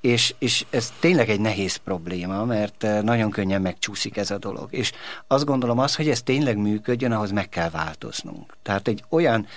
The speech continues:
ember típusnak kéne lennünk, hogy egy, itt megint az ajándék, hogy önmagunk ajándékozása. Tehát ez akkor működik, ha mindenki így áll hozzá, hogy én egy,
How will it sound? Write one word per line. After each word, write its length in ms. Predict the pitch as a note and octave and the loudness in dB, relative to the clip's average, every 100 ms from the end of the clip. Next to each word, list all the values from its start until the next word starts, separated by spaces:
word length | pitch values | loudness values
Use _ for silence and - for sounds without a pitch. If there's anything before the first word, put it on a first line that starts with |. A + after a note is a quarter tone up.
| - - - - | -14 -14 -16 -2
ember 440 | C3+ C3 A#2+ G#2+ G#2+ - - - - - | 2 4 6 4 2 -8 -20 -20 -8 0
típusnak 680 | E3 D#3+ B2+ - B2 A2+ | 2 2 2 2 4 2
kéne 360 | - A#2+ A2+ A2 | 2 2 4 2
lennünk, 640 | A2 A2+ A2+ A#2+ B2 B2+ | 2 2 0 2 0 0
hogy 260 | - A#2+ A#2 | 0 0 0
egy, 220 | B2+ A#2 - - - | -4 -4 -10 -20 -10
itt 240 | A#2 - A#2+ | -8 -2 0
megint 320 | A2 G2+ G2+ | 2 2 2
az 100 | F#2+ | 2
ajándék, 480 | G2+ G2 A#2+ C3+ D3+ | 0 -2 -2 -2 0
hogy 200 | D3 C3 - - - | -2 -2 -8 -20 -2
önmagunk 480 | D3+ D3 A2+ A2+ G#2+ | 2 2 2 2 2
ajándékozása. 880 | A#2 G#2+ G2 F2+ F#2 - G#2+ G#2+ A2+ | 2 2 0 -2 -4 -4 -4 -2 -2
Tehát 220 | A#2 A#2 | -2 0
ez 100 | B2+ | 0
akkor 300 | F#3 - C3+ | 0 2 2
működik, 400 | B2+ A#2+ B2+ B2 | 2 0 -2 -2
ha 100 | B2 | 0
mindenki 540 | D3 G3+ B2+ G#2 - G#2 | 4 4 4 0 -2 -4
így 220 | F#2 F#2 | -4 -4
áll 220 | E2+ E2 | -4 -6
hozzá, 600 | E2 F2+ - F#2+ G2 A#2+ - - - - | -8 -10 -6 -2 0 -2 -6 -18 -18 -4
hogy 240 | G#2+ - | -4 -2
én 240 | - C3 A#2 | 0 2 2
egy, 260 | G2+ A#2 | 0 -4